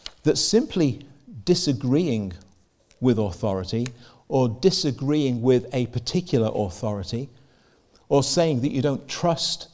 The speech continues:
a particular authority cannot be presented as a biblical reason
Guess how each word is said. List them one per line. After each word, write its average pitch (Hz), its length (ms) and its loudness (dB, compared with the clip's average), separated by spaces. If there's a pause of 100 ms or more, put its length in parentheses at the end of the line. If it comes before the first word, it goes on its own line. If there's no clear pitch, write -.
(140)
a 123 80 -2
particular 117 720 -2
authority 101 760 -6 (960)
cannot 165 500 -2
be 160 100 -2
presented 131 680 -6
as 113 120 -4
a 127 40 -2
biblical 160 640 -2
reason 123 540 -4